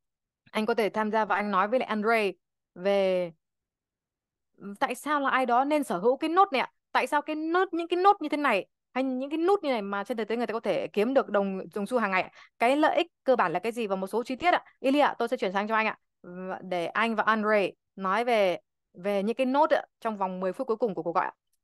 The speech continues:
Vâng. Thực ra trước khi mà chúng ta mời Andre vào, và tôi có muốn nói lời cảm ơn, bởi vì là tôi có thể cảm thấy là anh phải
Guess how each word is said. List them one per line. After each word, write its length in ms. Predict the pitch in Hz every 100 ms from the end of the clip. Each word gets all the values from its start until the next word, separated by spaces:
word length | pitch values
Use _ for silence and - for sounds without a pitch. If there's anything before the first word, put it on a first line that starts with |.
| -
Vâng. 220 | 208 214 - _ _ _ _ - - -
Thực 120 | 240
ra 220 | 220 247
trước 180 | 240 294
khi 300 | 294 269 247
mà 260 | 214 208 196
chúng 160 | 220
ta 120 | 220
mời 200 | 226 208
Andre 380 | 202 220 220 220
vào, 180 | 208 190
và 140 | 180
tôi 320 | 175 208 202 196
có 320 | 196 190 220
muốn 260 | 226 214
nói 160 | 208 214
lời 120 | 233
cảm 220 | 185 180
ơn, 260 | 165 214 214 - _
bởi 160 | 170 165
vì 140 | 185
là 360 | 180 180 180 175 160 _ _ _ -
tôi 120 | 214
có 100 | 226
thể 180 | 214 180
cảm 260 | 185 165
thấy 280 | 175 185 214
là 160 | 262 214
anh 240 | 208 214
phải 380 | 190 135 185 226